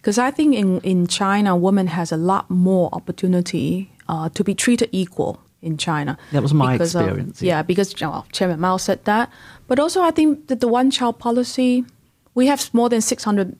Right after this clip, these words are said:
Speaker 1: million people who grew up being the only child in the family. So when you're the only child and your parents were not allowed to find out your gender when, you know, your mom was pregnant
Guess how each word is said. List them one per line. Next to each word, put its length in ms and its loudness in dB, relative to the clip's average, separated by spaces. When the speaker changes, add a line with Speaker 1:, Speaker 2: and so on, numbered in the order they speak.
Speaker 1:
million 560 2
people 360 0
who 220 -4
grew 220 2
up 140 -2
being 180 -2
the 140 -2
only 180 0
child 300 -4
in 80 -6
the 60 -8
family. 440 -12
So 120 0
when 160 4
you're 160 2
the 180 0
only 280 2
child 580 -4
and 140 4
your 160 4
parents 500 -2
were 140 -2
not 260 0
allowed 340 0
to 80 -4
find 300 -4
out 140 -4
your 220 -4
gender 420 -4
when, 240 -4
you 80 -12
know, 140 -8
your 160 -4
mom 300 0
was 160 -8
pregnant 420 -6